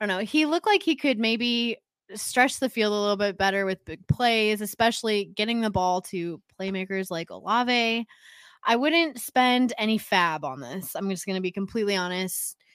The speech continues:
If you're holding out fab for, like, just don't blow it here. Um, I would just put in a zero dollar waiver, try to pick him up.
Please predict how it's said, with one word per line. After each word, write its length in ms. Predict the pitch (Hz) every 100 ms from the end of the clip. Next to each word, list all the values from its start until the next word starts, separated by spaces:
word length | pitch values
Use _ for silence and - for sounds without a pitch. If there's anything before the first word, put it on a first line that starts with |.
| _ _ _ _ _ _ -
If 160 | 220 196
you're 100 | 180
holding 320 | 202 226 220
out 300 | 208 202 -
fab 260 | 214 202
for, 100 | 208
like, 220 | 196 202 196
just 220 | 214 - _ _ _ _ _ 262 240
don't 320 | 277 269 240 _ -
blow 280 | 196 196 175
it 100 | 160
here. 360 | 175 156 175 - _ _ _ _ - 220
Um, 600 | 208 196 180 170 180 196
I 80 | 220
would 100 | 226
just 140 | 214
put 100 | - 214
in 80 |
a 80 | 202
zero 520 | 180 185 190 190 196
dollar 340 | 190 180 180 180
waiver, 480 | 202 247 240 233 233
try 140 | 202
to 60 | 185
pick 180 | 208 202
him 120 | 202
up. 240 | 196 196